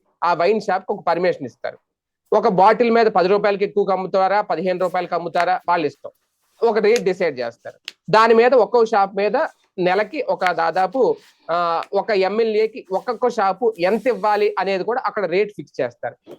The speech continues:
ఇది ఒక దందానా కాదా అనేది ఇక్కడ చర్చ. ఇంతకు ముందు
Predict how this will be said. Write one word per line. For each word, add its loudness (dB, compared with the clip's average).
ఇది 8
ఒక 4
దందానా 4
కాదా 2
అనేది 2
ఇక్కడ -2
చర్చ. -4
ఇంతకు -2
ముందు 0